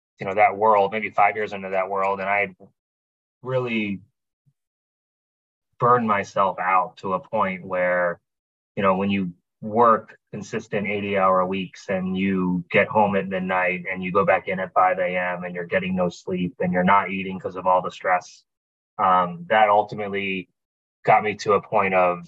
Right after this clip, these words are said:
of panic attacks and, and pretty much a, an anxious and nervous breakdown. And so, um,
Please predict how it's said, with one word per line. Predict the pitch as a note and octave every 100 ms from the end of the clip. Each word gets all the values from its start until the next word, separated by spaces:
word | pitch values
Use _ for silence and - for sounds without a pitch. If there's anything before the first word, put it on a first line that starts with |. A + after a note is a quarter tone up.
| -
of | F#2+ F2+ F2 E2+ _ _ -
panic | G#2 F#2+ -
attacks | - G2+ G#2+ -
and, | G2 F#2 F#3
and | F#3 F2+ F2 F2+ F2 _ _ _ _ _ _ _ -
pretty | C3+
much | G#2 F#2+
a, | F#2 G2 G2
an | F#2 -
anxious | G2+ G2+ G2
and | G2
nervous | F#2 F2+ E2+
breakdown. | G2+ G#2 - D#2 - _ _ -
And | G2+ F#2+
so, | - G#2 F#2 F2+ F2 _ _ _ _ _ _
um, | F#2 G2 F#2+ F#2